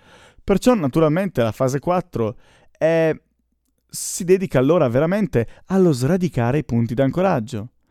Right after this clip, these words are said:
Lo fate ottenendo un mock-up della casa della sua infanzia, che amava di più, e semplicemente lo moltiplicate, lo dividete, lo cambiate, lo spostate,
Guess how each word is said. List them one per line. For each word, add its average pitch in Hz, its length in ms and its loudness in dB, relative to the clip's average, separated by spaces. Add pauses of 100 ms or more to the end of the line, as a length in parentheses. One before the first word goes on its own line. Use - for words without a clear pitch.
(320)
Lo 107 120 0
fate 123 280 0
ottenendo 127 420 2
un 131 80 4
mock-up 170 440 -2
della 147 240 -2
casa 131 320 -2
della 151 160 -2
sua 151 160 -6
infanzia, 135 680 -4 (120)
che - 140 -8
amava 151 220 2
di 123 100 -2
più, 104 260 -10 (340)
e 214 120 0
semplicemente 202 840 0
lo 190 160 0
moltiplicate, 143 720 0 (240)
lo 240 100 -4
dividete, 196 460 2
lo 123 80 0
cambiate, 120 600 -4
lo 120 100 -4
spostate, 127 760 -2